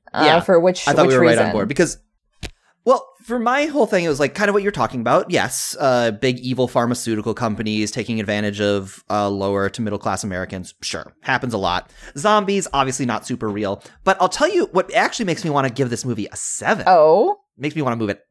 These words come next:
Speaker 2: up.
Speaker 1: Okay.
Speaker 2: You move down, I'm moving up. I'm going to seven.
Speaker 1: Okay.
Speaker 2: Things just happen in this movie. It's not a story. <laughs>
Speaker 1: Uh-huh.
Speaker 2: And as my therapist will constantly remind me,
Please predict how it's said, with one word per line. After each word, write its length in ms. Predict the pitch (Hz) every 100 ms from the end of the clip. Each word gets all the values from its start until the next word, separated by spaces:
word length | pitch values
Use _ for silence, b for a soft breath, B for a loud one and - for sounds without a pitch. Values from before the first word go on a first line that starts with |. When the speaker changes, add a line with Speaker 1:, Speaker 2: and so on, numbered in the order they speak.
| 156
Speaker 2:
up. 280 | - 113
Speaker 1:
Okay. 300 | 180 - 139 160
Speaker 2:
You 120 | 226
move 180 | 233 139
down, 240 | 190 147
I'm 120 | 165 392
moving 200 | 392 139
up. 140 | 170
I'm 100 | 117
going 140 | 285 339
to 60 |
seven. 400 | - 190 208 82 b b b
Speaker 1:
Okay. 340 | - 196 143 202 - _ _ _ -
Speaker 2:
Things 200 | 381 330
just 140 | 160
happen 300 | 123 107 98
in 60 | 95
this 160 | 101
movie. 440 | 117 110 107 107 -
It's 180 | 233 -
not 120 | 135
a 40 | 107
story. 500 | - 127 135 120 151
<laughs> 80 | -
Speaker 1:
Uh-huh. 380 | 196 - 196 180 - _ _ B B B
Speaker 2:
And 100 | 196
as 240 | - 320 339
my 140 | 269
therapist 500 | 208 180 165 151 131
will 240 | 131 120 - _ _ _
constantly 680 | 147 - 277 269 - 147 160
remind 400 | 135 117 104 101
me, 260 | 95 107